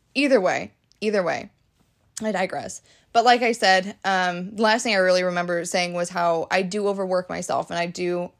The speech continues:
a lot of stuff. And it just really comes down to understanding that, you know, you need to,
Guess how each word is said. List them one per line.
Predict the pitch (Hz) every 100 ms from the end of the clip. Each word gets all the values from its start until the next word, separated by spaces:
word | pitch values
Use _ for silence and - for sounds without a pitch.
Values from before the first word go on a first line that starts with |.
| -
a |
lot | 190 170 156
of | 175
stuff. | - 262 247 - _ - - _
And | 214 214
it | -
just | 196 196
really | 196 208 208
comes | 226 202 185
down | 185 185 190
to | 202 185
understanding | - 185 190 190 190 185 190 185 185
that, | 180 175 170 165 - _ _ _ _
you | - 214
know, | 190 180 175 151 _ _ _ _ _ _ _ _ _ -
you | 202 202 220
need | 214 208 202
to, | - 208 190 185 180 175 185